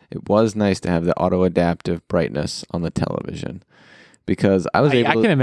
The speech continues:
Speaker 1: was
Speaker 2: imagine.
Speaker 1: able to see every punch, no problems.
Speaker 2: Yeah, I'm je-,
Speaker 1: But I
Speaker 2: I'm jealous of that.
Speaker 1: I did like that he was sort of a flawed, he was basically like, if I went and strapped up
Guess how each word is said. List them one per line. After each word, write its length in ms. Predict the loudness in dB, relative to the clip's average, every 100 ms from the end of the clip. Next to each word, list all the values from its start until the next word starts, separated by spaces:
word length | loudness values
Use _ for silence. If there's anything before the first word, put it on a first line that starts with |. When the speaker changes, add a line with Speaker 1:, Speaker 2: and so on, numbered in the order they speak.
| 4
Speaker 1:
was 100 | 4
Speaker 2:
imagine. 40 | 4
Speaker 1:
able 180 | 2
to 60 | 0
see 180 | 2 4
every 260 | 4 2
punch, 480 | 0 -4 -4 -8 -18 _ _ _ _ -4
no 160 | -2 0
problems. 420 | -2 -6 -6 -2
Speaker 2:
Yeah, 200 | -2 2
I'm 100 | 2
je-, 160 | 2 -2 -2
Speaker 1:
But 140 | 2 4
I 40 |
Speaker 2:
I'm 120 | 4
jealous 300 | 4 4 4 0
of 80 |
that. 280 | -2 -4 -6 _ _ _ _
Speaker 1:
I 80 | 0
did 320 | 4 2 2
like 300 | 0 0 2
that 200 | 2 4
he 80 | 2
was 140 | -2
sort 180 | 0 0
of 60 | 0
a 60 |
flawed, 680 | -2 -4 2 4 4 0 -6 _ _
he 320 | -20 -12 -4
was 100 | 0
basically 420 | 0 0 0 2
like, 260 | 4 4 2
if 140 | -2
I 240 | 0 2 2
went 260 | 2 -2
and 100 | -4
strapped 540 | -10 -8 -2 0 0 0
up 240 | -2 -4